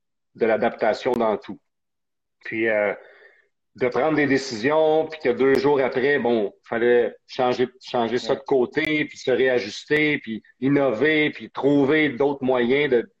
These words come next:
Speaker 1: d'arriver à nos fins.
Speaker 2: Mhm.
Speaker 1: Je te dirais que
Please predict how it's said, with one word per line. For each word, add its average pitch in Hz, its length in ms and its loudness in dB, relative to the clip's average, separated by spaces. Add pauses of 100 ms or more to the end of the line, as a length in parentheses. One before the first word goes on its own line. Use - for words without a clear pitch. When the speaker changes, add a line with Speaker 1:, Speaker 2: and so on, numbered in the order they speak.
Speaker 1:
d'arriver 120 580 0
à 117 60 0
nos 117 180 0
fins. 151 280 -4 (280)
Speaker 2:
Mhm. 135 240 -16 (160)
Speaker 1:
Je - 160 -4
te 139 60 2 (120)
dirais 180 220 0
que 139 400 2